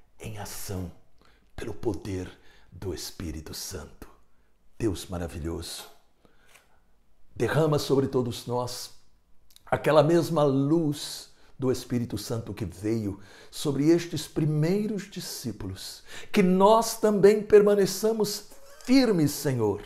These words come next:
neste caminho, que é o caminho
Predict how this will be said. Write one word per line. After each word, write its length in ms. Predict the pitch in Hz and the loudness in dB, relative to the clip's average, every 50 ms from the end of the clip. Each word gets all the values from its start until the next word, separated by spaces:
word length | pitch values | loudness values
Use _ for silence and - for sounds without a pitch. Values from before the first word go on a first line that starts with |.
| - - - _ _ _ _ _ _ _ _ _ _ _ _ - | -16 -20 -20 _ _ _ _ _ _ _ _ _ _ _ _ -12
neste 420 | 101 104 135 147 - - - 165 | -6 -4 -4 -4 -4 -6 -8 -8
caminho, 500 | 156 - 165 143 117 117 107 98 95 95 - - - - _ _ - - _ _ - _ - _ _ - - | -6 -4 -4 -4 -4 -4 -6 -6 -8 -10 -14 -20 -20 -20 _ _ -20 -20 _ _ -20 _ -20 _ _ -14 -6
que 80 | - | -4
é 40 | 117 | -4
o 60 | 117 | -4
caminho 600 | 117 - 131 123 104 101 98 98 101 104 92 90 | -2 -4 -4 -4 -2 -4 -4 -4 -4 -4 -6 -8